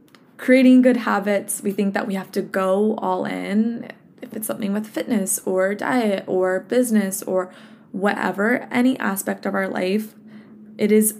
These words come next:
unrealistic to say, "I have to be perfect at this and I have to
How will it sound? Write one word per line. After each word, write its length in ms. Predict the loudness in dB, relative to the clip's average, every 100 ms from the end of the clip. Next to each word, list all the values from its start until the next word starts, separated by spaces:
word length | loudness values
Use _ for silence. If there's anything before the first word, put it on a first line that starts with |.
| -4
unrealistic 1040 | 0 2 2 0 0 -4 -4 -2 -4 -6
to 120 | -10
say, 320 | -6 -4 -4 -4
"I 60 |
have 280 | -6 -8 -10
to 100 | -8
be 80 | -10
perfect 440 | -6 -8 -6 -8 -8
at 160 | -8
this 220 | -6 -6
and 120 | -6 -6
I 40 |
have 260 | -6 -8 -10
to 340 | -8 -6 -6